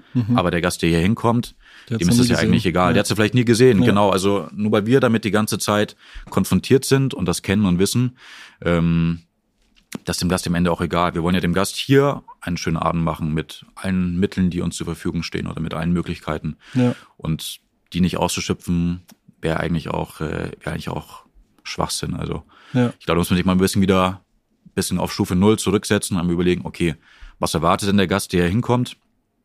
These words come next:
Speaker 2: Was sind unsere Ansprüche, die wir an den, an den Abend hier stellen? Was wollen wir ihm bieten? Und, ähm, da muss man sich mal ein bisschen davon frei machen,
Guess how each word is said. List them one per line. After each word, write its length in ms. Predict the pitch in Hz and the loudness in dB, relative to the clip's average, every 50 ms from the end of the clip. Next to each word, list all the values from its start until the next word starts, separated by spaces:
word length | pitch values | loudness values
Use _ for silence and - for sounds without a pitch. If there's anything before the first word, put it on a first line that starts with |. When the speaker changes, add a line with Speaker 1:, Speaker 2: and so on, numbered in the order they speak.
| _ _ _ _ - - | _ _ _ _ -12 -6
Speaker 2:
Was 180 | 87 85 85 - | -6 -6 -2 0
sind 160 | 95 87 87 | 0 0 0
unsere 280 | 87 101 104 101 104 95 | 0 0 0 2 0 0
Ansprüche, 560 | 101 98 - - - 98 - - 101 101 98 - - - - - - - - - - - - - - - - - | 0 -2 -2 -2 -2 -2 -2 0 -2 -2 -2 -4 -10 -20 -20 -20 -20 -20 -20 -20 -20 -20 -20 -20 -20 -20 -6 -4
die 100 | 90 85 | 0 2
wir 160 | 90 92 90 85 | 4 4 4 4
an 80 | 87 | 4
den, 220 | 87 85 87 87 87 | 4 2 2 2 2
an 100 | - 90 | 0 0
den 120 | 90 - | 0 2
Abend 260 | - 87 92 92 85 | 2 2 2 2 0
hier 80 | 85 85 | -2 -4
stellen? 300 | - - 101 101 107 104 | -2 0 0 2 2 2
Was 160 | 95 87 - | 2 0 0
wollen 140 | 92 87 92 | 0 0 2
wir 80 | 90 82 | 2 0
ihm 100 | 85 78 | 0 0
bieten? 340 | 90 104 107 - 123 120 110 - _ _ _ _ _ | 0 0 0 0 -2 -2 -4 -8 _ _ _ _ _
Und, 380 | - - 80 82 82 80 80 - | -10 -4 -2 -2 -2 -2 -2 -2
ähm, 500 | 78 76 76 76 76 76 76 76 82 - _ _ _ _ _ _ _ _ _ _ - | -2 -2 -2 -2 -2 -2 -4 -4 -8 -12 _ _ _ _ _ _ _ _ _ _ -4
da 80 | 80 | -2
muss 140 | 82 80 - | -2 -2 -2
man 60 | - 85 | -2 -2
sich 80 | 78 | 0
mal 60 | 85 | 0
ein 60 | 82 82 | 0 0
bisschen 260 | 82 82 - - 87 | 0 -2 -2 -2 -2
davon 240 | 85 - 95 82 78 | -2 -2 -2 -4 -4
frei 260 | - - 87 87 90 | -4 -2 -2 0 0
machen, 480 | 90 85 80 - 85 85 85 80 76 | 0 -2 -2 -2 -4 -4 -4 -6 -10